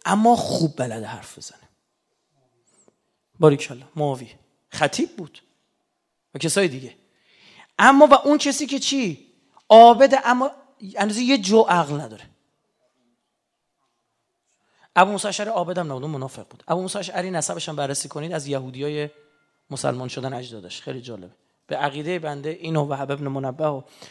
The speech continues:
زید ابن ثابت و کعب الاحبار و ابو هریره جز یهودیای نفوذی تو اسلام بودن، کارشون هم کردن. ابو موسی سر نادونیش نبود، اون ماجرایی که توی حکمیت پیش آورد، مأمور بود، کارشو انجام داد، دقیقاً انجام داد.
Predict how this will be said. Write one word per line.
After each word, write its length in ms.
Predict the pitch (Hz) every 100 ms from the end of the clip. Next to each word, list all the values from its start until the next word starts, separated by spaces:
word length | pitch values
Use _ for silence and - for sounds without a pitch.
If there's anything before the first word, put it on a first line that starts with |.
| -
زید 260 | 147 147
ابن 180 | 147 151
ثابت 480 | 135 143 135 151 156
و 140 | 135 139
کعب 320 | - 143 135
الاحبار 580 | 135 131 135 139 156 135
و 160 | 127 _ _ _ _
ابو 320 | 151 139 139 143
هریره 420 | 139 139 175 175
جز 220 | 160 160
یهودیای 580 | 147 143 135 139 147 160
نفوذی 380 | 143 - 139 170
تو 120 | 160
اسلام 300 | 139 - 180
بودن، 140 | 185
کارشون 400 | 190 185 165 151
هم 80 | 143
کردن. 340 | - 92 - _ _ _ _ _ _
ابو 180 | 147 147
موسی 240 | 156 170 185
سر 200 | 185 185
نادونیش 560 | 170 143 139 165 -
نبود، 240 | 180 131 127
اون 100 | 131
ماجرایی 320 | 123 123 123
که 100 | 131
توی 300 | - 131 120 _ _ _
حکمیت 420 | 139 - 135 131
پیش 220 | 123 127 131
آورد، 200 | 120 _ _ _ _ -
مأمور 540 | 147 147 147 156 190
بود، 140 | 196 196
کارشو 280 | 170 151 147
انجام 300 | 123 104 90
داد، 120 | _ _ -
دقیقاً 300 | 165 165 147
انجام 340 | 127 110 110 87
داد. 140 | -